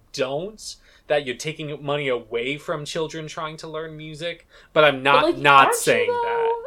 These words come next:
Speaker 1: that.
Speaker 2: <laughs>
Speaker 1: So with that, Christian, it has been a joy,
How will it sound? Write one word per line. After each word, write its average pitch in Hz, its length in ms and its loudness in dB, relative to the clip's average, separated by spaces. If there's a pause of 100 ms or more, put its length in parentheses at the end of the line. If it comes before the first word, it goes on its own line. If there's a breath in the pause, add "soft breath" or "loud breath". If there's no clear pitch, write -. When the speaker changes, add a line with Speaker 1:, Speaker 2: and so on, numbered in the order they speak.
(140)
Speaker 1:
that. 359 600 0
Speaker 2:
<laughs> - 40 -8 (760)
Speaker 1:
So 156 280 2
with 156 320 0
that, 127 320 2
Christian, 123 460 -8
it 123 100 -10
has 120 120 -8
been 127 300 -8
a 123 160 -8
joy, 127 400 0